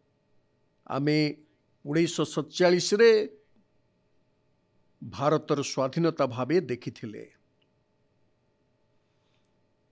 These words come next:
ସ୍ୱାଧୀନତାର ଏହି ଅମୃତକାଳ ମଧ୍ୟ ଭାରତ ଇତିହାସରେ ହେଉଛି ଏଭଳି ଏକ ସୋପାନ।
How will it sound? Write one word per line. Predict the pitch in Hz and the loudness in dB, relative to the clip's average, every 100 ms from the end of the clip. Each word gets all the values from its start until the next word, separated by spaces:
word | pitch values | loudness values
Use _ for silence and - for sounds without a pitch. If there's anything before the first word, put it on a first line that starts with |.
| _ _ _ _ _ _ _ _ _ _ _ _ _ _ _ _ _ _ _ _ _ _ _ | _ _ _ _ _ _ _ _ _ _ _ _ _ _ _ _ _ _ _ _ _ _ _
ସ୍ୱାଧୀନତାର | - 165 170 170 214 208 214 214 214 214 | -2 4 6 6 4 4 4 4 4 2
ଏହି | 165 175 185 | 4 6 6
ଅମୃତକାଳ | 175 180 202 190 202 190 185 | 6 6 4 4 2 6 6
ମଧ୍ୟ | 180 165 180 226 254 - _ _ _ _ _ _ _ _ _ _ _ _ _ - | 4 2 4 2 0 -10 _ _ _ _ _ _ _ _ _ _ _ _ _ -20
ଭାରତ | 123 - 151 220 220 | -12 0 4 4 6
ଇତିହାସରେ | 208 175 202 190 220 247 240 214 | 4 2 2 4 4 4 4 4
ହେଉଛି | 170 202 - 196 185 180 - | 2 0 -2 -6 -6 -8 -4
ଏଭଳି | 151 135 190 247 | -2 4 4 6
ଏକ | 175 170 | 4 2
ସୋପାନ। | 147 147 127 127 113 107 | -2 -2 0 -2 -4 -10